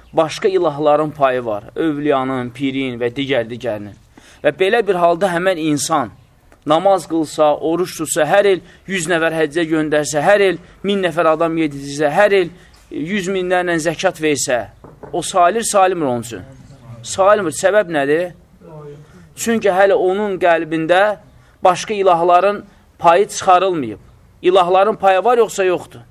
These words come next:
Var. Yəni, o insan "Lə iləhə illallah" sözünü hələ təhqiq, tətbiq eləməyib.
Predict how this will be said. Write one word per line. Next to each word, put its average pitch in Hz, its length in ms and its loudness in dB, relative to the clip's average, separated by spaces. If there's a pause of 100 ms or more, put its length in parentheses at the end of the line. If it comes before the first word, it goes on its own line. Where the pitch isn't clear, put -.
(480)
Var. 147 280 0 (420)
Yəni, 156 160 0
o 220 200 4
insan 202 580 0 (300)
"Lə 196 420 2
iləhə 196 400 0
illallah" 185 460 0
sözünü 170 320 -4
hələ 170 220 2 (360)
təhqiq, 175 460 -8
tətbiq 170 420 -4
eləməyib. 143 380 -4